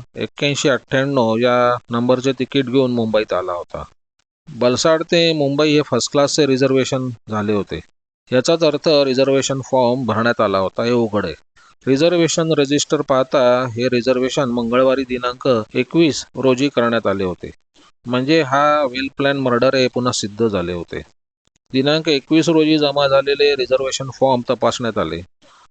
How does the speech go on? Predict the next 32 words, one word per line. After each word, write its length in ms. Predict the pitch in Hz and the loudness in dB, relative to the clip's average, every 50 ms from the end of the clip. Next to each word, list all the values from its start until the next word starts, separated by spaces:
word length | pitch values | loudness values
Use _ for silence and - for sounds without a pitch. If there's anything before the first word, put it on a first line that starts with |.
| - - | -4 -4
तपासता 420 | 131 - 165 165 165 - - 175 | -2 0 0 0 0 0 -2 -2
तपासता 800 | 156 - 156 135 143 147 139 - - - 170 143 127 117 117 120 123 - _ - | 0 0 -2 0 0 0 0 -2 -2 0 0 2 2 2 0 -2 -4 -8 _ -6
अखेर 420 | 127 120 - - 151 131 127 127 | -6 -4 -2 0 2 2 4 2
एकदाचा 360 | 131 120 120 123 127 123 131 127 - | 2 0 0 0 -2 0 0 -2 -2
तो 80 | 131 | -2
फॉर्म 260 | 123 - - 104 110 | -2 -2 -4 -4 -4
सापडला. 520 | 120 - - 131 - - 98 82 80 73 73 - _ _ _ _ _ _ _ - | -2 -2 -2 -2 0 0 -2 -2 -2 -8 -10 -12 _ _ _ _ _ _ _ -4
हा 120 | 127 143 | -2 -2
फॉर्म 240 | 147 156 165 156 160 | 0 2 0 0 0
सापडला 580 | 147 - 156 131 - - 147 143 151 151 139 131 123 | 0 0 0 0 2 0 0 2 2 2 2 2 0
तसा 180 | 135 - - 139 | 0 0 0 -2
कामत 420 | - - 127 120 123 127 135 135 | -2 -2 -4 -2 0 0 0 0
आणि 160 | 139 127 131 135 | 0 -2 -2 -4
कांबळेंना 640 | - 135 120 120 123 127 127 127 123 123 123 127 | -4 -2 -2 0 0 0 0 0 0 0 0 0
मोठा 260 | 135 131 120 - 139 | 0 0 0 0 0
धक्काच 440 | 127 113 113 - _ - 135 123 113 | 0 0 -4 -4 _ -2 -2 -2 -2
बसला. 320 | 98 104 - - - 82 - _ _ _ _ _ _ - - | -4 -6 -8 -8 -14 -16 -18 _ _ _ _ _ _ -2 0
ते 300 | 151 165 170 175 165 147 | 0 2 2 2 2 0
एकमेकांकडे 640 | 139 - 156 147 147 - 151 147 139 143 143 147 | -2 -2 -2 -2 -2 -2 -2 -2 0 0 0 2
बघत 320 | 135 127 120 123 123 - - | 2 0 0 0 0 -2 -2
राहिले. 260 | 95 90 87 85 - - _ _ _ _ _ _ _ _ _ _ _ - | -4 -4 -4 -8 -12 -12 _ _ _ _ _ _ _ _ _ _ _ -2
एकवीस 420 | 139 139 135 - 185 196 185 - | -2 -2 0 0 0 0 2 2
तारखेला 320 | - 175 165 160 175 175 165 | 2 0 2 2 0 0 0
सकाळी 340 | - - 156 - 156 160 160 | 0 -2 -2 0 0 0 0
दहा 260 | 143 131 117 131 139 | 0 -2 0 0 2
वाजता 380 | 147 151 139 - - 165 156 | 2 0 0 -2 -2 -2 0
हा 160 | 139 139 143 131 | 2 2 0 2
रिझर्वेशन 520 | 123 123 135 135 139 139 131 - 143 139 | 2 0 0 2 2 0 0 -2 -6 -8
फॉर्म 280 | 131 - 131 127 131 127 | -6 -4 -2 -2 0 0
भरण्यात 340 | 117 113 113 120 123 - | 0 0 2 0 0 0
आला 140 | 135 127 135 | 0 2 2
होता. 360 | 139 - 180 - 131 90 85 | 0 0 2 0 0 0 0